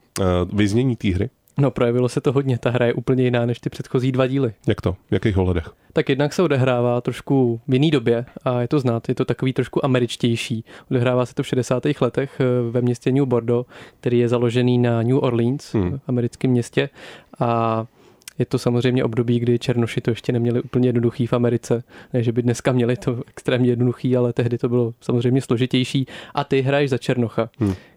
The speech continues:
Speaker 2: Je na začátku řečeno, že to není úplně černoch, že má jako nějaký možná italský kořeny částečně,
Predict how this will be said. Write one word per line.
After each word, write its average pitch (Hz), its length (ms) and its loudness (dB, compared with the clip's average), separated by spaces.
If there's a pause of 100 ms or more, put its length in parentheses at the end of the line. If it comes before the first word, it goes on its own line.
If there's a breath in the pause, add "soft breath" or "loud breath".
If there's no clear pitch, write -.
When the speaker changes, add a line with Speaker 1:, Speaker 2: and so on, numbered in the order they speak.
(120)
Speaker 2:
Je 135 100 2
na 123 120 2
začátku 127 420 0
řečeno, 127 320 0
že 123 100 0
to 143 140 2
není 117 260 2
úplně 127 340 0
černoch, 123 400 0
že 123 100 0
má 120 260 -2
jako 127 220 -4
nějaký 123 320 -2
možná 123 280 2
italský 123 480 -2
kořeny 123 360 0
částečně, 131 580 -2